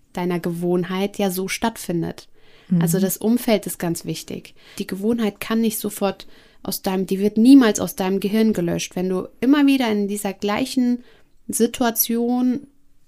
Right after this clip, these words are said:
Speaker 1: bist oder dich immer wieder in dieser Situation einfindest, bis du einfach versucht, diese Gewohnheit, die du ablegen möchtest, zu wiederholen. Das bedeutet, die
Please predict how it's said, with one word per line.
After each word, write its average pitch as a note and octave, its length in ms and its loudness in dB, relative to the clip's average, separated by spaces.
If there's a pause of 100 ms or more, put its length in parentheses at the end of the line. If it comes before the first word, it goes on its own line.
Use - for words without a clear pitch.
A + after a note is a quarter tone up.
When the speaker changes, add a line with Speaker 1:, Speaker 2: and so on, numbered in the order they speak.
(240)
Speaker 1:
bist C4+ 580 2
oder G3 200 0
dich F#3 240 -6
immer G#3+ 240 0
wieder G#3+ 220 0
in G3+ 80 0
dieser G#3 220 -2
Situation G3 500 -6
einfindest, A#3 800 -2 (560)
bis B3 300 0
du A3 240 -2
einfach G#3 460 -2
versucht, A#3 920 -2 (1600)
diese F#3+ 320 0 (300)
Gewohnheit, A3+ 880 4
die A3 80 6
du G3 100 2
ablegen A#3+ 500 2
möchtest, A#3 440 -2
zu A#3+ 140 -4
wiederholen. A3+ 640 0 (600)
Das - 160 -6
bedeutet, A#3+ 920 2 (460)
die G3 460 -4